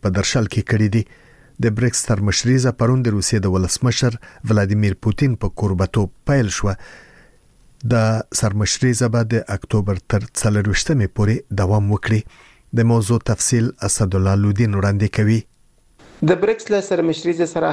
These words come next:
Speaker 2: هممهاله د هند صدر اعظم نریندرا مودي د روسیې ولسمشر ولادیمیر پوتین ته ویلي چې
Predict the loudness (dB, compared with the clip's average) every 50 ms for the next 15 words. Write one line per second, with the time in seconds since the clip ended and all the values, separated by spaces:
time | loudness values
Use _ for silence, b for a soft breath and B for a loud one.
0 | -2 -2 -2 -2 -2 -2 0 0 0 0 0 -2 -2 0 -2 -2 -2 -2 -2 -2
1 | -2 0 0 0 0 0 0 0 0 0 0 0 0 0 0 0 0 0 0 0
2 | 0 0 0 0 -2 -2 -2 0 0 2 2 0 0 -2 -4 -4 -4 -4 -2 -2
3 | 0 0 0 0 0 0 -2 -2 -2 -2 -4 -4 -2 0 0 0 0 0 2 0
4 | 0 -2 -2 -4 -2 -2 -2